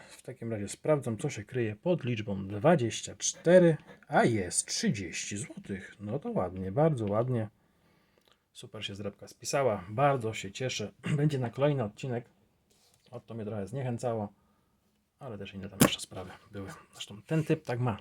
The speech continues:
tak jak ja, że robię sobie przerwy. Zdrabka z numerem jedenastym. Wiem, ktoś napisze, że nie potrzebuje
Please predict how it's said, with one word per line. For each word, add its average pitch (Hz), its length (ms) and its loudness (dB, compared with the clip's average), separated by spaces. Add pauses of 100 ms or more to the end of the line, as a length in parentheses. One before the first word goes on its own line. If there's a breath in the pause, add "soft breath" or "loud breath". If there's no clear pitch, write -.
tak 95 180 -10
jak 98 140 -8
ja, 95 120 -8 (1300 soft breath)
że 127 140 -8
robię 110 200 -2
sobie 104 240 -4
przerwy. 104 480 6 (120)
Zdrabka 107 920 0
z - 140 -8
numerem 123 320 4
jedenastym. 107 580 -2
Wiem, 131 160 0
ktoś 104 180 -8
napisze, - 360 -6
że 104 80 -2
nie 101 120 0
potrzebuje 110 600 -4